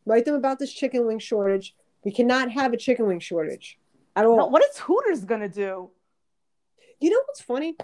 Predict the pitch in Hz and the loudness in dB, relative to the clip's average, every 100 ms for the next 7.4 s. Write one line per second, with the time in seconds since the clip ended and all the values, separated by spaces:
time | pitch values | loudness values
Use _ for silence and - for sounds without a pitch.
0 | - _ - 269 381 466 370 359 320 247 | -18 _ 2 2 4 4 4 4 2 0
1 | 240 247 - 240 233 247 185 156 202 262 | -2 -4 -2 -2 -2 -4 -4 0 0 0
2 | 254 254 - 233 220 202 165 160 185 190 | -2 -6 -2 2 2 2 -2 -4 -8 -2
3 | 190 214 247 262 269 269 269 220 208 208 | 0 0 0 -4 -6 -8 -8 -6 -6 -6
4 | 185 185 190 - - 190 190 196 160 151 | -6 -4 -6 -4 0 2 2 0 -2 -4
5 | 156 160 165 175 175 202 226 _ - - | -4 -4 -6 -8 -8 -10 -12 _ -2 0
6 | 247 - 220 - 262 285 285 277 262 214 | 0 -4 -4 0 2 4 2 2 2 2
7 | 202 165 139 92 | -2 -10 -10 -12